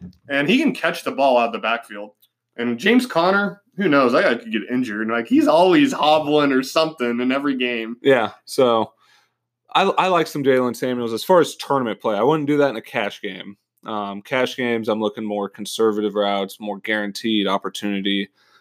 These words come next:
Speaker 2: Um, kind of like a David Johnson is a guy that I'm looking to get into my cash game lineup. Uh, Zeke, obviously, as far as running backs go.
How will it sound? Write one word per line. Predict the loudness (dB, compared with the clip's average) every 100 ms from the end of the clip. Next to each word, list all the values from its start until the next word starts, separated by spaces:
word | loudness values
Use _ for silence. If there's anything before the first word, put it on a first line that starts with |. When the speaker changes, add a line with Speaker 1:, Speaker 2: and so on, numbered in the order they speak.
| _
Speaker 2:
Um, | -10 -8 -8 -10 -14 _ _ -12 -4
kind | -2 2
of |
like | 2 2 0
a | -2 0
David | 0 2 0
Johnson | 0 0 0 2
is | 2 2
a | 2
guy | 2 2 0
that | 0
I'm | 0
looking | 0 0 -4
to | -6 _
get | 0 0
into | 2
my | -2
cash | 0 -2 0
game | 0 0
lineup. | 0 0 0 -2 -4 _ -20 -20 _
Uh, | -4 -4 -4
Zeke, | -6 -2 2 4 4 2 -4 -12 _ _ -2
obviously, | 2 4 4 4 4 6 6
as | 4
far | 0 0
as | 0
running | -2 0
backs | 0 0 0
go. | 2 4 2